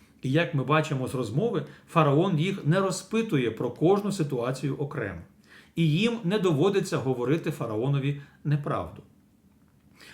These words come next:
Тому в цій ситуації, швидше за все, не можна сказати, що повитухи обманювали фараона.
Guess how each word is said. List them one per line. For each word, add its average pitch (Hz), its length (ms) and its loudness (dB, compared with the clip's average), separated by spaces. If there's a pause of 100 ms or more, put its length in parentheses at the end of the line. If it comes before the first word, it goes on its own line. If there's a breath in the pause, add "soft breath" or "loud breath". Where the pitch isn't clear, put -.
Тому 220 240 4
в 190 40 -4
цій 277 200 -2
ситуації, 196 600 0
швидше 151 500 -2
за 117 120 -4
все, 110 320 -8 (340 loud breath)
не 202 120 2
можна 214 340 6
сказати, 190 480 2
що 180 200 -2
повитухи 190 480 0
обманювали 147 720 -2
фараона. 104 500 -4